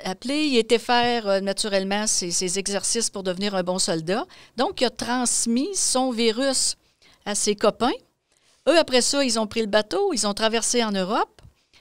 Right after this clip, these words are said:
Et de là, donc, ils ont commencé à répandre, euh, ce virus.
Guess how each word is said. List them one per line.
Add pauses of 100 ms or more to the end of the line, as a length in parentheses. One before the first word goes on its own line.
Et
de
là,
donc,
ils
ont
commencé
à
répandre,
euh, (260)
ce
virus.